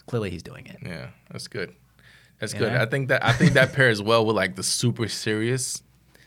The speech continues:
Speaker 2: business owners. It's like, have 'em do a few dad jokes.
Speaker 1: Yeah.
Speaker 2: Open 'em up to, like, a new market. That's good.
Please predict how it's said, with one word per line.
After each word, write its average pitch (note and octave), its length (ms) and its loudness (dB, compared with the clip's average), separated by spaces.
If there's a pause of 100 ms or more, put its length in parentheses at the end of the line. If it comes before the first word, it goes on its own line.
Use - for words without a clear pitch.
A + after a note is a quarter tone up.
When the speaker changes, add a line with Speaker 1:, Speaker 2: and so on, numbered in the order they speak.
(400)
Speaker 2:
business B2 360 -2
owners. C#3 440 -4
It's - 100 -20
like, B2+ 160 -10
have G2 180 -4
'em F#2+ 80 -6
do F#2+ 120 -6
a F2+ 40 -8
few - 160 -8
dad F2+ 260 0
jokes. A#2+ 460 -6 (120)
Speaker 1:
Yeah. G#2 240 -6 (240)
Speaker 2:
Open F#2 260 -8
'em F2+ 80 -8
up - 140 -10
to, - 80 -10
like, - 120 -10
a - 40 -12
new - 120 -12
market. B1+ 240 -12
That's F2 160 -8
good. G2+ 280 -6